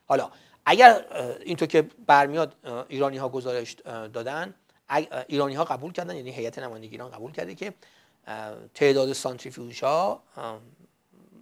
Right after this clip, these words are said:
به اصطلاح ر-، ربط داشته باشه با طول مدت قرارداد. اگر طول مدت قرارداد کوتاه باشه، اون وقت ایرانی‌ها هم قبول می‌کنن که تعداد سانتریفیوژهای فعالشون کمتر باشه.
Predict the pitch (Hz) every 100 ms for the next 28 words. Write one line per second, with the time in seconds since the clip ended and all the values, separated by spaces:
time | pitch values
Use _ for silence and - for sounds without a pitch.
0 | _ _ - _ - 117 - 123 147 156
1 | _ _ - 139 - 139 175 202 - 170
2 | 196 185 170 135 - - 208 226 190 143
3 | 143 131 107 104 - _ _ _ _ _
4 | - 165 226 226 - 220 226 180 165 180
5 | - 156 143 131 127 - - 156 - 190
6 | 220 - 170 170 156 143 - _ _ 147
7 | 170 - 160 151 139 156 165 139 135 151
8 | 147 156 143 131 123 143 147 147 127 117
9 | 113 117 - 117 127 143 143 - 101 -
10 | 110 -